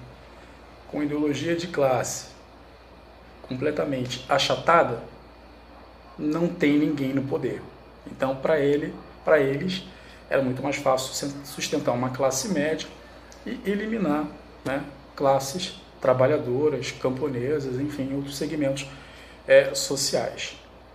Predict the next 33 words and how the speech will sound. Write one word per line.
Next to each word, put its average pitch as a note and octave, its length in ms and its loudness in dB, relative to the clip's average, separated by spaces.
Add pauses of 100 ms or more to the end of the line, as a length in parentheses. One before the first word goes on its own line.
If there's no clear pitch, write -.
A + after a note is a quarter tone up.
(120)
ok? F3 380 -2 (920)
Outro G3 240 0
ponto D3+ 260 2
também C#3 340 4
aqui, C#3 440 2 (800)
é, B2+ 500 4 (120)
do C3+ 80 -4
nosso C3 280 -4
texto - 460 2 (340)
é D#3+ 120 4
que, - 260 -6 (560)
diferente G3 460 8
dos G3 160 4
tempos, D3+ 480 2 (720)
a B2+ 80 6
classe D#3+ 360 0
média, C3+ 480 4
ao D3+ 120 -4
ser D3+ 320 -4
uma D3+ 180 0
massa D3+ 460 4
econômica D3+ 680 0 (320)
favorecida B2 580 -2
de A#2 120 -4
renda D3+ 280 -4
fixa, F#3 420 -6 (580)
olha E3 220 8
aí F#3+ 280 6
as F#3 120 6
características F3+ 800 4
da E3 80 4
classe D#3+ 360 0
média, A2+ 400 0